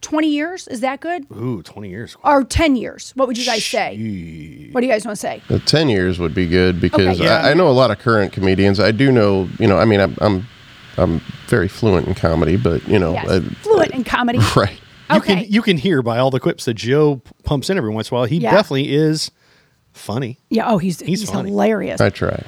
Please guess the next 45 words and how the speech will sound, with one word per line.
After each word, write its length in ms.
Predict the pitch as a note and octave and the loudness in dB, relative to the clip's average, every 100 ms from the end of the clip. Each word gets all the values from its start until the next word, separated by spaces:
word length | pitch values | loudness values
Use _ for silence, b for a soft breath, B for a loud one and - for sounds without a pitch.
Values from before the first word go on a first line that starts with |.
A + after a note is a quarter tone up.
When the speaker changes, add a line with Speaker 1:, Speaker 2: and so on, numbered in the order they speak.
| - | -6
Speaker 2:
Yeah. 80 | C#4 | -2
Speaker 1:
All 60 | |
right, 140 | C4+ A#3+ | -2 -4
so 120 | D4+ | 0
let's 160 | D#4+ - | 0 0
say 120 | F#4 | -2
in 100 | D4+ | -2
the 80 | B3 | -2
last 480 | A3+ A3 B3 - | -4 -4 -4 -6
decade. 460 | A3+ B3 - A2+ - | -6 -6 -6 -12 -10
So, 300 | - A#3+ A#3 | -6 -4 -4
'cause 160 | - D4+ | -2 -2
Speaker 2:
Okay. 100 | D4 | 0
Speaker 1:
we 140 | F4+ | -2
can 140 | F#4+ | -2
do 140 | D4 C#4+ | 0 0
it 80 | B3 | 0
another 340 | A#3 C4+ B3+ | 2 2 2
Speaker 2:
Okay. 60 | G3+ | 0
Speaker 1:
segment 520 | E4+ E4+ - G#3 A#3+ B B B | 0 0 0 -4 -8 B B B
that 180 | B3+ A#3 | 0 0
we 140 | A#3 A3 | 0 -2
do 160 | A#3 | -2
the 140 | A3 G3+ | -2 -2
old 260 | G3 F#3 | -2 0
Speaker 2:
I 60 | B3 | 0
like 180 | D4 G3+ | 0 0
that 140 | G3+ | -2
one. 120 | B3 C4 | -2 -2
Speaker 1:
I 100 | B3+ | 0
Speaker 2:
Yeah. 40 | |
Speaker 1:
like 180 | B3+ B3+ | -2 -2
that 160 | B3 G3 | -4 -2
too. 160 | A3 | -4
Good 180 | G#3+ D4+ | -4 -4
job, 260 | A#3 F#3 G3 | -4 -4 -4
Joe. 280 | F#3+ D#3 F#3+ _ B B B | -6 -8 -10 _ B B B
That 160 | - B3 | -2 -2
Joe, 260 | B3 D4+ D#4+ | 2 2 2
it 100 | A#3+ | -2
really 260 | B3 A#3 G3+ | -2 0 -2
is. 260 | E3+ G3 | -4 -8
Speaker 2:
All 180 | - F3+ | -2 0
right, 180 | D#3+ C3 | 0 0
so 220 | F3 C#3 | 0 0